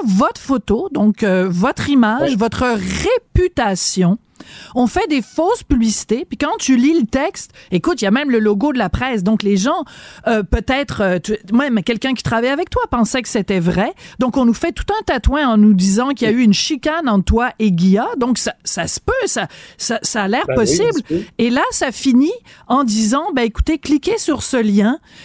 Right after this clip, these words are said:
Speaker 1: et, euh, si vous donnez trois cents dollars, vous allez voir, très bientôt, votre trois cents va être revenu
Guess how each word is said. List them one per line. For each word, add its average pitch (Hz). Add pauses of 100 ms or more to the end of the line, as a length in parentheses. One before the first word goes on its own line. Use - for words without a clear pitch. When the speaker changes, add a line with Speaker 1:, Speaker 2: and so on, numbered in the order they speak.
(200)
Speaker 1:
et, 294
euh, 220
si -
vous 277
donnez 254
trois 233
cents 254
dollars, 220
vous 254
allez 214
voir, 247
très -
bientôt, 254
votre 226
trois 202
cents 240
va 208
être 185
revenu 196